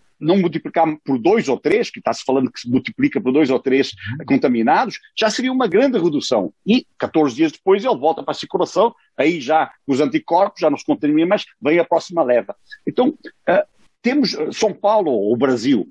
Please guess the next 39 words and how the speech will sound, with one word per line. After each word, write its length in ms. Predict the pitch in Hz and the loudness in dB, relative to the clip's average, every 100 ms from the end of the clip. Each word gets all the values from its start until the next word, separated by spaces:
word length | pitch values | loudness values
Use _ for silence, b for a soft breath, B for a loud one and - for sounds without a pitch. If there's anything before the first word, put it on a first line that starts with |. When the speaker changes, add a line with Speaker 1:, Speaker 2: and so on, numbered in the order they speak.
| B B - | B B -2
Speaker 1:
ah, 260 | 131 143 - | 0 0 -2
nós 320 | - 160 202 | -6 0 0
não 120 | 220 | 0
chegámos, 600 | 214 165 160 180 196 160 - | -2 -2 0 0 0 -4 -4
até 240 | - 262 | 0 0
dezembro 440 | 247 139 196 233 | -2 -2 0 0
do 80 | 160 | 0
ano 100 | 147 | -2
passado, 440 | 113 - 156 175 233 - _ | -4 -4 -2 -2 -4 -16 _
eu 140 | 139 151 | -2 0
voltei 680 | 156 170 - 185 208 170 120 | 0 0 0 0 2 0 -4
da 240 | 104 107 | -2 -2
França 400 | - 135 127 101 | 0 0 0 -4
para, 280 | - 104 95 | -2 0 0
para, 280 | - 95 92 | 0 0 0
para 300 | - 98 98 | 0 -2 -2
São 200 | - - | -4 -4
Paulo 360 | - 165 202 _ B B _ - | 0 0 0 _ B B _ -4
e 140 | 208 | -2
não 260 | 208 214 226 | 2 2 2
era 140 | 254 | 2
obrigatório 560 | 226 214 202 - 233 226 | 0 0 -2 2 0 0
o 40 | |
teste 380 | - 247 220 - | -2 -2 -2 -6
de 60 | - | -4
covid 460 | 240 170 175 233 | -2 0 0 -2
para 120 | - | -2
entrar 260 | 233 220 214 | -2 0 0
no 100 | 220 | 0
Brasil. 420 | 202 117 165 180 - - | -2 0 0 0 -2 -4
Speaker 2:
Olha. 340 | 104 - - | -4 -4 -6
Speaker 1:
Todo 200 | 285 285 | -2 2
outro 160 | 262 262 | 0 2
país 240 | 208 240 | -2 2
já 80 | 240 | 0
fazia 360 | - 147 208 214 | 0 -2 2 2
isso, 360 | 160 226 - | 4 2 -2
não 100 | 165 | -2
dá. 160 | 143 127 | 0 0